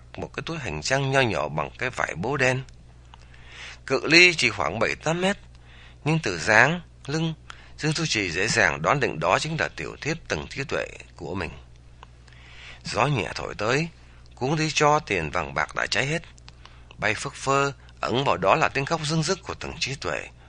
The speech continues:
và mấy tiếng nghẹn ngào. "Nhật Lan tỷ ơi, muội, muội không có bỏ lãnh báo thù cho tỷ à? Y đối với muội tốt như vậy, muội không đành lòng nào giết y."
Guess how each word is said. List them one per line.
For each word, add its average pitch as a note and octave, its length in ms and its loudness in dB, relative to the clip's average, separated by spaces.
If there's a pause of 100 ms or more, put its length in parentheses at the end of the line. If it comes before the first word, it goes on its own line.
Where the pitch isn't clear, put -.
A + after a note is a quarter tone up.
(140)
và D#2 160 -6
mấy G2+ 220 -8
tiếng C3+ 280 -6
nghẹn - 200 -8
ngào. C#2+ 300 -6 (1120)
"Nhật D#3+ 260 -2
Lan G3+ 260 2
tỷ D3+ 220 6
ơi, E3+ 180 -2 (800)
muội, G3 160 4
muội G3 220 8
không A3+ 160 4
có A#3+ 120 6
bỏ F3 220 8
lãnh F#3 260 6
báo G#3+ 160 8
thù D#3 240 -2
cho G3 200 -2
tỷ E3+ 320 4
à? D#3 80 -2 (760)
Y G3 200 2
đối G#3+ 180 8
với G3 180 4
muội C#3+ 220 2
tốt G3+ 280 0
như G3 280 2
vậy, C3+ 340 2 (520)
muội E3 200 4
không G3 320 2
đành G2+ 220 6
lòng G2 280 2
nào F2 220 0
giết D3 360 -2
y." G3 280 -2